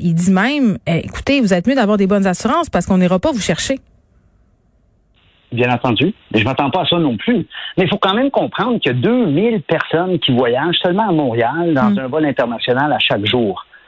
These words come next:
Speaker 2: Quand on dit que c'est pas beaucoup, c'est parce qu'avant, c'était vingt-cinq mille. Donc, on est, on parle de quatre-vingt-dix pour cent de baisse. Mais il y a quand même deux mille personnes par jour qui arrivent et qui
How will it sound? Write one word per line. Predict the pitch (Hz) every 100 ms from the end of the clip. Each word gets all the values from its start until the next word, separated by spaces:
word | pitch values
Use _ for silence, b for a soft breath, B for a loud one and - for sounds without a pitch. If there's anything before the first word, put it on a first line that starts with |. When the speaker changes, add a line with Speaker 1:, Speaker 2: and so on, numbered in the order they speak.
| B B - -
Speaker 2:
Quand | 117
on | 120
dit | 151
que | 262
c'est | -
pas | 139
beaucoup, | 113 113 220 262 233
c'est | - -
parce | 117
qu'avant, | 139 117 214 160
c'était | 127 120
vingt-cinq | 123 196 180 117 123
mille. | 110 95 - B B
Donc, | 113 110
on | 107
est, |
on | 107
parle | 101 139 -
de |
quatre-vingt-dix | - 127 131 120
pour | 131 -
cent | 117
de | 98
baisse. | 139 147 101 -
Mais |
il |
y | 113
a |
quand | 120 156
même | 185
deux | 117 143
mille | 143 156
personnes | 139 - 151 147
par | 113
jour | 104 135 139 -
qui |
arrivent | 107 104 160 269 269 -
et |
qui | 135